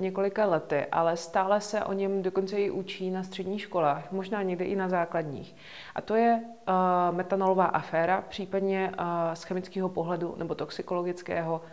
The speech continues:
otrava metanolem. V minulém videu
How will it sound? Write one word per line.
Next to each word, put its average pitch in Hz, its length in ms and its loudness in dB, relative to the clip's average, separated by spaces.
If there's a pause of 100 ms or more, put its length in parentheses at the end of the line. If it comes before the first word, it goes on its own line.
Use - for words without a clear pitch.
(320)
otrava 165 340 -4
metanolem. 156 560 -4 (840)
V - 40 -8
minulém 254 320 6
videu 262 460 6